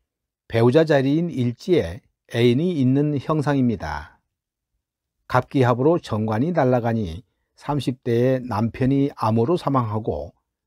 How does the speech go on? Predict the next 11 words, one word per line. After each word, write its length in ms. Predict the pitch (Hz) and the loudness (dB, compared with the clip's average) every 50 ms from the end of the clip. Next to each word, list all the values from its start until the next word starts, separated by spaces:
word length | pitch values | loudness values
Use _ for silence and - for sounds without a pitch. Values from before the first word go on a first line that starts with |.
| _ _ | _ _
식당을 560 | _ - - 160 _ - 151 127 127 135 151 160 | _ -12 -12 -12 _ -4 0 2 2 2 2 2
운영해서 600 | 139 123 123 123 120 117 107 - 135 127 127 131 | 2 2 2 2 2 0 -2 -2 -2 0 0 -2
자식을 480 | 127 - - 98 - - 117 123 143 147 | -2 -4 -12 -12 -10 -6 -4 -2 -2 -4
키웠습니다. 920 | - - 156 147 131 - - 135 123 - 90 80 - - - - _ _ _ _ _ _ _ _ _ _ _ _ _ _ _ _ _ _ _ _ _ _ _ _ _ | -4 -2 0 0 0 0 -4 -4 -4 -4 -4 -8 -8 -10 -12 -18 _ _ _ _ _ _ _ _ _ _ _ _ _ _ _ _ _ _ _ _ _ _ _ _ _
신축년인 760 | - - - 185 - - - 151 143 135 127 135 175 196 - | -6 0 2 2 2 2 0 2 4 4 4 2 2 0 -2
올해는 580 | 107 110 120 127 131 135 156 135 85 78 - - _ _ _ _ _ _ | 0 0 2 4 4 2 2 0 -2 -4 -8 -16 _ _ _ _ _ _
축술 360 | - - 147 - - 156 135 | -12 -12 -12 -6 -2 -2 0
및 140 | 139 170 180 | 0 0 -2
사명을 600 | - - - 131 127 127 127 135 160 180 180 190 | -4 -4 -4 0 2 4 4 4 2 2 0 0
이루게 300 | 139 131 139 135 123 127 | 0 0 0 2 0 0
되는데요. 580 | 104 117 104 95 87 82 80 78 76 90 - | 0 0 -4 -4 -6 -6 -8 -8 -8 -10 -12